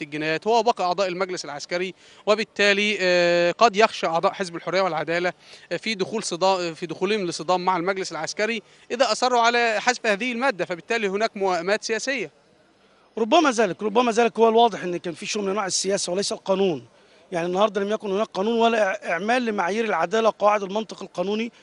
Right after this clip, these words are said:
Speaker 2: في مساواة المواطنين أمام النيابة العامة أو أمام قاضيهم الطبيعي. النهارده كان في نوع من الوهمة السياسية لا أرى لها مبرر، وبعدين إحنا مش، الكلام على القانون مش على الأشخاص، إحنا بنتكلم على حق المواطنين جميعا في التس-، في المساواة أمام القانون والقضاء.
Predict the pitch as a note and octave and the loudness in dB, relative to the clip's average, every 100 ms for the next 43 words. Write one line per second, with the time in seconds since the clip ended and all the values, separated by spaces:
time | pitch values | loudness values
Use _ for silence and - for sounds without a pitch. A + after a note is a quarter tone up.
0 | _ - G3+ F#3+ G#3+ A3+ G#3 F#3+ - F#3+ | _ -8 -6 -2 -2 -4 -4 -8 -8 -8
1 | G#3 G3+ G#3 F#3 F#3 F#3 E3 F#3 G#3 - | -6 -4 -4 -4 -4 -2 -2 -4 -4 -12
2 | - - G#3+ - G3 G#3 F#3+ - E3 C#3+ | -10 -2 -2 -2 -4 -4 -4 -6 -8 -8
3 | C3 _ _ _ G3+ B3 C4+ G#3 A#3+ B3+ | -12 _ _ _ 2 2 2 -2 -2 -4
4 | A#3+ A3 A3+ D#4 F#3 A3 F3+ B3 A#3+ B3 | -4 -2 -2 -2 -4 -4 -2 0 2 4
5 | C4+ B3 A3+ A#3+ B3 - - - G3+ C#4+ | 2 2 2 0 0 -4 -20 -2 4 4
6 | B3+ B3+ - C#4 F#3+ - A#3 D#4+ C4+ A#3 | 4 -4 -6 -10 -10 2 6 6 4 -2
7 | - C4 C#4 - G#3+ G#3 - A3+ G3 - | 0 -2 -2 -4 -6 -8 -4 -6 -4 -12
8 | - _ - - - A3 A#3 - C4 A#3 | -14 _ -20 -20 -8 -4 -4 0 0 2
9 | A3 - B3+ - G#3+ G3+ G3 G3+ B3+ A#3+ | -2 0 -4 -4 -2 -2 -2 -2 -2 2
10 | A#3 B3+ E3 A#2+ _ _ - - - F3+ | 4 4 2 -4 _ _ -20 -16 -10 -8
11 | G3+ - C4 - G#3 G3+ G#3+ A#3 D4+ B3 | -4 -4 -4 -6 -6 -2 2 2 2 -2
12 | A#3+ - F#3+ A#3 A3+ F#3 - E3 F#3+ F#3 | -6 -6 -4 -4 -2 -4 -4 0 2 0